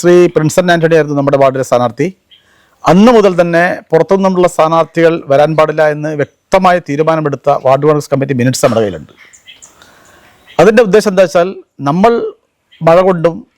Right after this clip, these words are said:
മഞ്ഞ് കൊണ്ടും അതുപോലെ തന്നെ പശ ഒട്ടിച്ചും നമ്മുടെ നോട്ടീസുകളും എല്ലാ കാര്യങ്ങളും പാർട്ടി പ്രവർത്തനമൊക്കെ നടത്തുമ്പോൾ ഈ വോട്ടർമാരെ ചേർക്കലൊക്കെ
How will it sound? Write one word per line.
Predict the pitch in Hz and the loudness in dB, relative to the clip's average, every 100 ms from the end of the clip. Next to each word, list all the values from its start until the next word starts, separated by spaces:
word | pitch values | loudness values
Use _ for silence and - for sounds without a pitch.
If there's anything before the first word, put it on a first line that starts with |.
| - | -6
മഞ്ഞ് | 147 170 175 | -2 2 2
കൊണ്ടും | 170 156 160 - _ _ _ _ _ - | 2 0 -4 -10 _ _ _ _ _ -2
അതുപോലെ | 143 165 165 160 | 2 4 2 0
തന്നെ | 165 160 156 156 - - _ _ - | 0 2 0 0 -6 -16 _ _ -2
പശ | 147 185 | 0 2
ഒട്ടിച്ചും | 165 143 - 160 - _ _ _ _ - | 0 -2 -2 -2 -4 _ _ _ _ -2
നമ്മുടെ | 156 160 156 156 - 151 | 2 4 4 2 -2 -2
നോട്ടീസുകളും | 156 165 165 160 156 156 - | 0 0 2 2 0 -4 -6
എല്ലാ | 156 165 170 | 0 2 2
കാര്യങ്ങളും | 160 151 151 156 160 - _ _ | 2 0 -2 -4 -6 -12 _ _
പാർട്ടി | 143 143 165 | -2 0 0
പ്രവർത്തനമൊക്കെ | 160 - 151 143 147 | 0 0 -2 -2 -2
നടത്തുമ്പോൾ | 127 - 143 117 90 _ _ _ _ _ _ - | -2 -2 0 0 -2 _ _ _ _ _ _ 0
ഈ | 156 | 4
വോട്ടർമാരെ | 156 151 156 156 147 | 4 0 -2 -2 0
ചേർക്കലൊക്കെ | 147 139 143 - | 0 0 -4 0